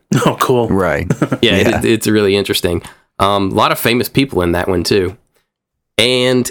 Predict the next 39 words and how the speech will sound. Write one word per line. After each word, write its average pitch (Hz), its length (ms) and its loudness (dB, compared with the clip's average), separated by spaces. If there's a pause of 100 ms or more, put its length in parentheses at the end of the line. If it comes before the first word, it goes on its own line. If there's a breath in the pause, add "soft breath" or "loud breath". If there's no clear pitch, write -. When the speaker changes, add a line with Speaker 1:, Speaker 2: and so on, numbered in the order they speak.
(140)
Speaker 3:
as 113 180 2
far 160 220 0
as 135 140 0
my 101 400 0
favorite 117 600 -2
male 127 720 -2
voice 151 420 -2
actors, 156 720 -2 (640)
uh, 107 400 2
you 107 160 0
can't 143 260 0
go 127 140 2
wrong 113 280 0
with 104 80 -2
Steve 107 400 -2
Blum. 90 400 -2 (220)
And 104 300 0
Speaker 2:
Hmm. 127 100 0
Speaker 3:
Steve 120 400 2
Blum 120 500 2
is 110 240 0
in 101 280 0
so 147 340 0
many 135 260 0
things, 113 360 0
it's 123 180 -2
hard 117 240 -2
to 117 80 0
find 107 300 0
a 107 60 0
game 101 320 -2
that 98 160 -2
he's 104 220 -2
not 101 440 0
in. 90 260 -2 (460)
He's 117 340 0 (220)
Urdnot 135 480 0
Grunt 120 380 -2 (180)
in 101 460 2